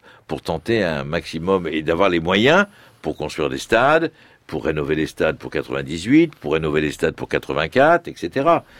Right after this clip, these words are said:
Enfin, je veux dire, euh, on a eu, enfin, je crois que le sport français doit beaucoup à tous ces différents chefs d'État qui étaient des,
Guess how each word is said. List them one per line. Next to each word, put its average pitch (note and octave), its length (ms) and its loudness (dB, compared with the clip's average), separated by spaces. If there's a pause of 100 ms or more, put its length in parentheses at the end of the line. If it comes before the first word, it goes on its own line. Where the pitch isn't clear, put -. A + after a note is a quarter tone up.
(140)
Enfin, E2 160 -4
je D#2 100 -8
veux D#2 60 -4
dire, F2+ 220 2
euh, D#2 120 2 (440)
on E2 180 -4
a E2 80 0
eu, F#2 140 0 (120)
enfin, D#2 280 -2
je - 80 -8
crois A2 160 0
que - 80 -6
le E2 60 -2
sport - 340 -4
français E3 500 2 (420)
doit A2+ 280 2
beaucoup G2 500 0
à G#2+ 80 4
tous - 180 -10
ces G2 140 -6
différents E2+ 380 -4
chefs F#2 200 -2
d'État D#2 320 0
qui - 120 -10
étaient F#2 180 -4
des, D#2 220 -4